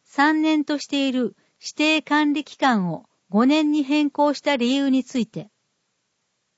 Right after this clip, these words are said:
答え。現在の指定管理者を指定した当時の市の方針として、管理運営等の見直しをできる限り短期間で行うべきである。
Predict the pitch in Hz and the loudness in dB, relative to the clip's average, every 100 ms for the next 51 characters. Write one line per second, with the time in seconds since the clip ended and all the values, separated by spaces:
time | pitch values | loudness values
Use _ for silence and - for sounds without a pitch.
0 | _ _ _ _ _ _ _ _ - 220 | _ _ _ _ _ _ _ _ -6 -4
1 | 269 269 254 233 _ _ _ _ _ _ | 0 0 2 -2 _ _ _ _ _ _
2 | _ _ _ - 285 330 277 233 208 180 | _ _ _ -2 0 2 2 0 0 -2
3 | - 285 302 - 285 285 302 - 214 185 | -4 -2 -2 0 0 0 -2 0 0 0
4 | - 247 254 233 - 220 - _ _ 302 | -2 0 2 0 -4 -4 -4 _ _ 0
5 | 311 277 226 180 - 302 247 208 254 254 | 0 2 0 -2 0 0 0 2 2 2
6 | 254 233 220 208 - 196 - _ _ _ | -2 -2 -2 -4 -2 -4 -6 _ _ _
7 | _ _ _ _ 302 320 285 214 190 262 | _ _ _ _ 0 2 2 0 0 2
8 | 302 311 311 311 - 311 247 180 - - | 2 2 2 0 0 0 0 -2 -6 -6
9 | 196 240 294 302 302 302 254 247 294 320 | 0 2 2 0 -4 -4 -2 -2 -2 0
10 | 320 294 214 - 240 285 - 320 277 202 | -2 0 -4 -2 -2 -2 -4 -2 0 0
11 | 170 - 262 269 262 294 208 170 175 160 | -2 -2 0 0 -2 -4 -4 -4 -4 -6